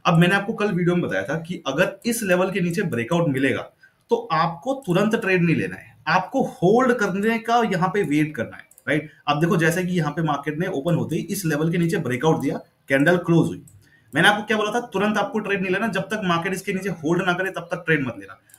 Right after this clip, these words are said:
अब यहाँ पे देख रहे हो, अगर आपने यहाँ पे trade लिया होता, अ, मेरे ख्याल से कई लोगों ने लिया भी है, यहाँ पे breakout होते ही और trade लिया है। बात ध्यान से सुनी नहीं होगी आप लोगों ने, trade लिया होगा, तुरंत market ऊपर चला गया। मैंने clearly बोला था कि इसके नीचे hold करना चाहिए, right? यहाँ पे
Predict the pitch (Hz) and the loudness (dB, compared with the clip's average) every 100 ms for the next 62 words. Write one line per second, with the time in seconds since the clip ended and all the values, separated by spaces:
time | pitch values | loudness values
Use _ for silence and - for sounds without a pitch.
0 | 143 143 151 180 202 233 269 - 165 240 | -2 2 4 4 2 0 -2 0 2 4
1 | 226 226 226 226 233 208 220 202 220 208 | 4 2 2 2 0 0 -2 0 0 0
2 | - 104 - _ - _ - 156 156 165 | -2 -6 -12 _ -20 _ -4 -2 0 0
3 | 190 196 185 220 180 180 196 185 151 170 | 0 0 -2 -2 0 0 0 2 4 4
4 | 165 175 127 127 185 - - _ - 131 | 2 0 -2 -4 -6 -12 -18 _ -6 0
5 | 151 190 190 - 156 165 - - _ _ | 2 2 0 -2 -2 -2 -4 -10 _ _
6 | 202 202 202 165 110 92 - 120 143 165 | -2 2 2 2 0 -6 -10 -2 0 2
7 | 160 175 175 170 180 185 175 170 170 165 | 2 0 -2 0 0 2 0 0 0 -2
8 | 190 175 175 175 175 165 - _ - 185 | -2 -2 -2 0 -2 -4 -6 _ -4 -2
9 | 202 185 180 180 175 175 170 160 160 - | 0 0 0 0 -2 -2 -4 -4 -6 -14
10 | _ _ _ 143 220 247 226 226 202 180 | _ _ _ 0 2 2 2 2 2 -2
11 | 220 226 - 233 202 247 - 143 180 170 | -4 -10 -8 -8 -6 -8 -6 2 4 4
12 | 139 107 101 95 104 151 220 - 123 127 | 2 -2 -6 -12 -8 -6 -6 -12 -8 0
13 | 180 196 285 - | 2 2 -2 -6